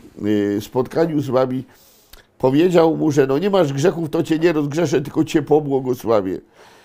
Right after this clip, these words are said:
Kochani, i bardzo mądry kapłan, sam to często stosuję,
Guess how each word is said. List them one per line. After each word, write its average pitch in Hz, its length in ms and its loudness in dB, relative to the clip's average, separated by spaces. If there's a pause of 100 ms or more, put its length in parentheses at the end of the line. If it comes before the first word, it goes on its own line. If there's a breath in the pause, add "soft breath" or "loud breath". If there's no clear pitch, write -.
(280 soft breath)
Kochani, 190 540 0
i 151 40 -2
bardzo 165 280 4
mądry 139 340 -4
kapłan, 104 420 -2
sam 165 260 -2
to 143 120 -6
często 143 460 -4
stosuję, 107 680 -4